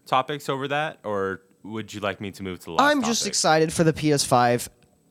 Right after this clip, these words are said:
Speaker 2: f-, for, for the final reason that it will have, most likely have a completely different user interface.
Speaker 1: Like I told you,
Speaker 2: And storage
Speaker 1: um,
Speaker 2: system.
Speaker 1: like I told you,
Speaker 2: That's everything.
Speaker 1: like I told you.
Speaker 2: Told me.
Speaker 1: <laughs>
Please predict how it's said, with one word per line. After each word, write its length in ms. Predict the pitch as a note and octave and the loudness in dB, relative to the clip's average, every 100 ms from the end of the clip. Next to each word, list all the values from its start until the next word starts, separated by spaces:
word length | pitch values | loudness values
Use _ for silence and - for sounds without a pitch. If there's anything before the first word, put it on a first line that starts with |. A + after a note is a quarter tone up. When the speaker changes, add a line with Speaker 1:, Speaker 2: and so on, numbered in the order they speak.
| _ | _
Speaker 2:
f-, 60 | - | -14
for, 840 | - - - - - - E3+ G3+ - | -12 -12 -14 -18 -18 -12 -2 0 0
for 180 | G3+ | 2
the 100 | E3+ | 4
final 400 | D#3+ F#3+ G3 A3 G#3+ | 4 6 6 6 6
reason 500 | F#3 F#3 F3 E3+ D3 | 4 4 4 4 4
that 200 | C#3 - | 4 4
it 80 | C#3 | 4
will 200 | C3 A#2 | 4 0
have, 240 | C3+ A#2+ | -4 -4
most 240 | B2+ B2+ B2 | 0 2 2
likely 220 | A#2 A2 | 0 0
have 140 | A2 | -2
a 40 | G2+ | -2
completely 340 | G#2 G#2+ G2+ | -4 -4 -4
different 340 | G2 - F#2 - | -8 -12 -16 -12
user 240 | G2+ G#2 G2 | -6 -4 -4
interface. 400 | F#2+ G2 G#2 - | -8 -10 -12 -2
Speaker 1:
Like 180 | A#2 D3 | 2 2
I 80 | D#3+ | 0
told 320 | - D#3 A#2+ | -2 -2 -2
you, 280 | C3+ C#3+ D3+ - | -4 -4 -6 -8
Speaker 2:
And 120 | B2 | -2
storage 300 | B2 B2+ A2+ | 2 4 4
Speaker 1:
um, 60 | A2 | 2
Speaker 2:
system. 300 | G2+ - G2+ _ - | -2 -8 -14 _ -6
Speaker 1:
like 220 | A2+ A#2+ | -4 -2
I 40 | B2 | -2
told 220 | B2+ A2+ | -4 -2
you, 60 | B2 | 0
Speaker 2:
That's 100 | A#2+ | 0
everything. 340 | G2 F#2+ G#2+ - | -2 -8 -12 -6
Speaker 1:
like 180 | G#2+ A2+ | -4 -2
I 60 | A#2 | -2
told 280 | A#2 G#2+ G2 | -2 -4 -4
you. 240 | G#2 A2+ - - D#3 | -6 -8 -14 -6 0
Speaker 2:
Told 220 | A#2+ G2+ | 2 2
me. 60 | |
Speaker 1:
<laughs> 40 | G#2+ | 0